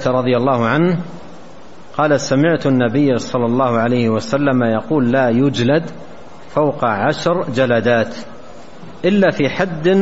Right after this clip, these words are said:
من حدود الله". والمراد بحدود الله هنا أي المعاصي،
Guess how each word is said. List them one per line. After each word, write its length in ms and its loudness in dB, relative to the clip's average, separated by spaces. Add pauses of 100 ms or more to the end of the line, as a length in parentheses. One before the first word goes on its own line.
(120)
من 140 2
حدود 360 0
الله". 300 0 (1080)
والمراد 420 2
بحدود 480 2
الله 260 2
هنا 560 0
أي 100 4
المعاصي، 640 2